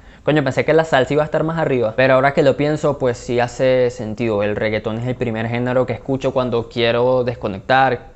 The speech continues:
quiero escuchar algo independientemente de lo que esté pasando con las reseñas, bla, bla, bla. Y por eso, obviamente, está Bad Bunny, ya yo vi esta lista. Ahora esta es la parte donde te dicen el artista que más escuchaste durante todo el año. Este año escuché a mil cuatrocientos ochenta y tres artistas distintos, coño.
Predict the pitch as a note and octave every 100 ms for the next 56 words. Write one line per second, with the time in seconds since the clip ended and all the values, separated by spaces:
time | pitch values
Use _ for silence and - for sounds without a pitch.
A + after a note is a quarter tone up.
0 | - - A#2+ A2+ - B2+ B2+ A#2+ A#2+ C3
1 | C3 B2 A#2+ A#2 A2+ B2 B2 C3 B2+ A#2
2 | A2+ A#2 A#2 B2 B2 A2+ A2+ - G2+ -
3 | B2+ B2 A#2 A#2 A2 A2 A2 A2+ A#2+ B2+
4 | B2+ - - C3+ C3+ D3+ D#3+ D#3+ - -
5 | - B2 A#2+ B2 A#2+ B2 A2 A#2 C3+ C#3+
6 | - - - A#2 A2+ A#2 A#2+ A#2 A#2+ C#3
7 | C#3 C#3+ - - A#2+ C3 C3+ C3 B2 A#2+
8 | B2 C3 C3 B2+ B2 A2+ - B2 C3 B2+
9 | A2+ A2 A#2 B2 A#2+ A#2+ A2+ A#2 B2+ A2
10 | - A#2+ A#2 G#2+ A2+ A2+ B2 C3 B2+ B2
11 | - A#2+ B2+ B2+ C#3 C3 B2 - A#2+ C3
12 | C3+ C3 C3+ B2+ A#2+ A#2+ A#2 C3 C3+ C3+
13 | B2 A#2 B2 A#2+ A#2+ C3 - B2+ B2 C#3
14 | C#3 B2+ - B2 A2